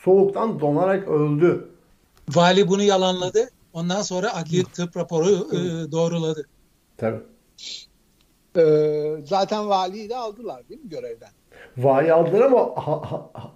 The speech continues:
Speaker 1: A Haber haberi nasıl verdi biliyor musunuz? Vali görevinin başındayken covid oldu. Bak evinde değil. Ailesiyle birlikte bir yere giderken değil. Görevinin başındayken covid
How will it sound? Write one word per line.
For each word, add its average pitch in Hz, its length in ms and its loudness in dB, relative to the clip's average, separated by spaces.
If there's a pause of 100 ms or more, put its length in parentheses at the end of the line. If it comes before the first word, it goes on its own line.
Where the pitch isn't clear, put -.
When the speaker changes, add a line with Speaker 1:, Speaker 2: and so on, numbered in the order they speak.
Speaker 1:
A 160 280 4
Haber 180 220 2
haberi 180 360 4
nasıl 208 220 2
verdi 160 280 0
biliyor 185 180 -4
musunuz? 170 380 -10
Vali 175 720 0 (300)
görevinin 196 880 0
başındayken 226 920 -2
covid 247 340 -2
oldu. 98 580 -2 (160)
Bak 135 160 -4
evinde 175 440 4
değil. 190 340 2 (500)
Ailesiyle 175 560 2
birlikte 190 460 2
bir 175 60 2
yere 180 120 6
giderken 190 600 2
değil. 208 380 0 (560)
Görevinin 170 720 0
başındayken 185 920 0
covid 123 280 -2